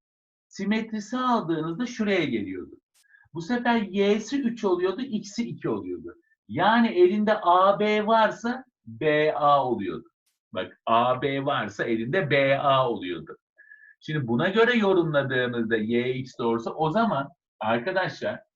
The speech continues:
y x doğrusuna göre simetrikte demek ki noktalar yer değiştiriyor. Noktalar.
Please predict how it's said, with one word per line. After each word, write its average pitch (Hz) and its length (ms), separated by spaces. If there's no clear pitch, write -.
y 120 460
x 139 260
doğrusuna 180 380
göre 117 200
simetrikte 123 720
demek 196 400
ki 143 320
noktalar 165 840
yer 127 360
değiştiriyor. 76 680
Noktalar. 101 640